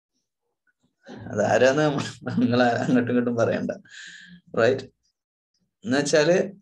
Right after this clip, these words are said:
അങ്ങനെയാണ്. എന്നിട്ടോ വീട്ടിലുള്ള കുട്ടീന്റെ പണി ആ വീട്ടിന്റെ പേര് കളയാൻ, ആ കുടുംബത്തിലുള്ള ഫാമിലിയിൽ ഉണ്ടാവും. ഒന്ന്,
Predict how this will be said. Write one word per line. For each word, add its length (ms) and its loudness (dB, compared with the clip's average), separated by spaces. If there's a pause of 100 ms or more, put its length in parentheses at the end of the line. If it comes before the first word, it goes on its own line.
(240)
അങ്ങനെയാണ്. 480 2
എന്നിട്ടോ 640 0
വീട്ടിലുള്ള 560 4
കുട്ടീന്റെ 340 2
പണി 180 2 (120)
ആ 60 4
വീട്ടിന്റെ 420 4
പേര് 260 2
കളയാൻ, 500 2 (640)
ആ 260 4
കുടുംബത്തിലുള്ള 1080 0 (200)
ഫാമിലിയിൽ 480 2
ഉണ്ടാവും. 520 -2 (360)
ഒന്ന്, 360 -2